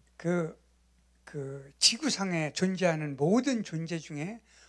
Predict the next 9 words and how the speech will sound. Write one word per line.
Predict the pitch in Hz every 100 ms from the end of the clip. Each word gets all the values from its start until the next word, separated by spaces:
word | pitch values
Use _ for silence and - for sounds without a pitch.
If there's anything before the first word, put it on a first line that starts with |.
| _ _
고통이 | - 247 247 - - - 240
있죠. | 170 - - 139 - _ _ - _
통증을 | - - 294 269 269 - 233 208 202 -
가장 | - - - 214 220 -
크게 | 220 - 285
느끼는 | 247 - 202 170
게 | 160 147 -
누굴까요? | 156 185 - - 143 185 _ _ _ _ _ _ _ _ _ _ _ _ _ _ _
사람이에요. | - - 190 196 123 110